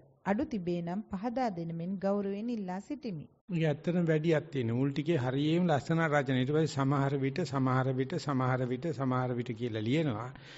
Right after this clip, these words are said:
Speaker 2: කිසිසේත්ම රචනයේ කතාර්ථයට අ-, සම්බන්ධයක් නැහැ. බොහේ වල්පල් කෑලි ලියනවා.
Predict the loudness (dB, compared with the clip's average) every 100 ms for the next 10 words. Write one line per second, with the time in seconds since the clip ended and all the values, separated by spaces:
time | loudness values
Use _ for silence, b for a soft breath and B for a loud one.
0 | B -4 -2 0 2 4 4 4 0 -2
1 | 0 0 2 0 0 -2 0 -2 -2 -4
2 | -2 -2 -4 -8 -14 -10 -4 -2 0 -2
3 | -2 -4 -4 -8 -8 -4 -2 0 2 2
4 | 2 0 -4 -4 -4 -4 -4 -4 -6 -8